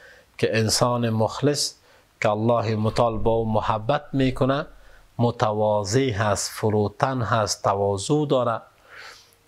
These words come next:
و خودخواهی نمی‌کنه.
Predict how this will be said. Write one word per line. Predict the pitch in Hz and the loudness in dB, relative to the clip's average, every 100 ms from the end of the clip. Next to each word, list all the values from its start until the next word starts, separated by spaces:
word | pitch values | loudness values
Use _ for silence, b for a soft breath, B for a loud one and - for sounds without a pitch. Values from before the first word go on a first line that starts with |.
| - | 0
و | 139 117 - - - | 2 0 -4 -20 -16
خودخواهی | - - 143 - 123 117 110 170 180 - _ - | -6 -2 -2 0 0 0 0 -2 -4 -14 _ -2
نمی‌کنه. | 120 117 110 107 95 104 98 | 0 0 0 -2 0 0 0